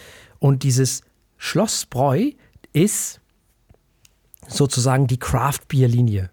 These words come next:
von, von der Schlossbrauerei Autenried. Also sozusagen so ein bisschen, hier, guck mal, wir können auch richtig geile Biere machen, so. Und das zeigen wir zum Beispiel, indem sie Doldenhopfen nutzen. In diesem Fall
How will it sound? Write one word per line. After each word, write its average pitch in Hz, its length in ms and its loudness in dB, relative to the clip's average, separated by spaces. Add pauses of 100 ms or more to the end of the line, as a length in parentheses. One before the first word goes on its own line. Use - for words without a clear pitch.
(120)
von, 110 520 0
von - 160 -2
der 104 60 0
Schlossbrauerei 101 640 -2
Autenried. 104 460 -2
Also 95 120 -4
sozusagen 98 600 -4
so 95 100 -6
ein 101 40 -4
bisschen, 110 440 -2 (920)
hier, - 120 -2
guck 123 180 -4
mal, 101 200 0 (560)
wir 110 200 0
können 120 220 0
auch 117 280 0
richtig 110 240 -2
geile 107 240 2
Biere 107 280 0
machen, 101 280 0
so. 95 260 -4 (360)
Und 110 160 0
das 110 160 0
zeigen 139 300 2
wir 135 180 0
zum 113 140 0
Beispiel, 120 380 0
indem 135 380 2
sie 143 280 -2
Doldenhopfen 139 840 0 (120)
nutzen. 107 400 -2 (880)
In 143 120 2
diesem 151 240 2
Fall 139 340 0